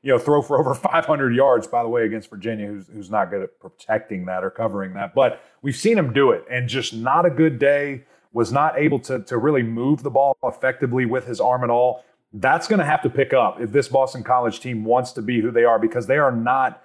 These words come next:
a running team anymore. Now, they had a great day, scored three touchdowns, nearly two hundred yards, but that's just not what they do. So we've gotta get more involved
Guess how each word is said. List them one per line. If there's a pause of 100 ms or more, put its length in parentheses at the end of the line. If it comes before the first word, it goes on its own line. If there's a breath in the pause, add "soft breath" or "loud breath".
(240 soft breath)
a
running
team
anymore.
Now,
they
had
a
great
day,
scored
three
touchdowns,
nearly
two
hundred
yards,
but (380 soft breath)
that's
just
not
what
they
do.
So
we've
gotta
get
more
involved